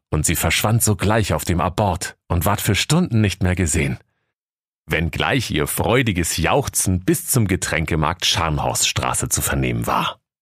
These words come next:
Das Ganze hatte ihr eine so große Freude bereitet, dass sie den anderen Tag noch dreimal so viel Bauchgrummeln bekam.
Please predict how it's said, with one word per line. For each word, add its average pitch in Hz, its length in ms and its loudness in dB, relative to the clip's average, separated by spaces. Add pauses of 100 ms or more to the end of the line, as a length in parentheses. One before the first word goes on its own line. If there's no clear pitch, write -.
(560)
Das 95 200 -2
Ganze 104 380 0
hatte 104 180 0
ihr 82 100 2
eine 107 200 4
so 135 200 2
große 135 360 0
Freude 127 360 2
bereitet, 78 540 0 (380)
dass 87 160 2
sie 98 80 2
den 95 140 2
anderen 113 440 2
Tag 101 240 -2
noch 113 180 0
dreimal 123 480 2
so 78 140 0
viel - 180 0
Bauchgrummeln 78 640 0
bekam. 73 460 -2